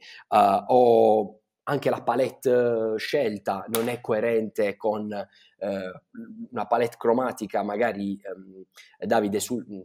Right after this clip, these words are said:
con colori neri, eh, magari stiamo, eh, con, con un colore nero, quindi con colori scuri, e magari stiamo parlando di un progetto dedicato, che ti devo dire, all'infanzia, ma la, la butto lì, cioè, per dirti, un, un prodotto che comunica come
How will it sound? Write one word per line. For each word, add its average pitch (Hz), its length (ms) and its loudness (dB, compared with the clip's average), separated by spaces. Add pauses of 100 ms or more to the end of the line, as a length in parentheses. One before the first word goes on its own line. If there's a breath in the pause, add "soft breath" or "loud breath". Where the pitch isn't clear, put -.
(300)
con 117 180 -2
colori 117 340 4
neri, 120 640 2
eh, 101 240 -8
magari 113 380 2
stiamo, 110 420 0 (220 loud breath)
eh, 107 160 0
con, 127 140 0
con 123 140 2
un 123 80 0
colore 127 340 6
nero, 117 440 4
quindi 117 200 -4
con 110 120 0
colori 123 280 2
scuri, 117 560 -2 (180 loud breath)
e 110 80 -4
magari 110 280 2
stiamo 107 300 0
parlando 120 600 2
di 117 260 0
un 107 160 -2
progetto 120 880 2
dedicato, 107 540 -2
che - 100 -20
ti 110 120 -10
devo 98 100 -6
dire, 95 140 -10
all'infanzia, 98 680 -6
ma 90 80 -20
la, 87 160 -20 (260 soft breath)
la 95 120 -2
butto 110 260 -2
lì, 104 60 -2
cioè, 98 200 0 (180 soft breath)
per 117 180 4
dirti, 107 360 0
un, 101 140 -8 (100)
un 113 240 -6
prodotto 139 460 4
che 143 320 4
comunica 156 600 4
come 135 400 0